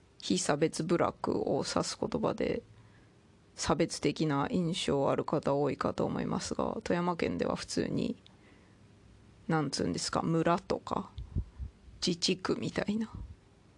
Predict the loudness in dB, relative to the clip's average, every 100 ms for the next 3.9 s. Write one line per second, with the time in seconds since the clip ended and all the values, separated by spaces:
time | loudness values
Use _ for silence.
0 | -20 -2 0 0 0 2 2 2 0 0
1 | 2 2 4 2 0 -2 -2 -6 -18 -16
2 | -4 -2 0 0 0 0 2 2 0 -8
3 | -8 -4 -4 -4 -4 -2 -4 -8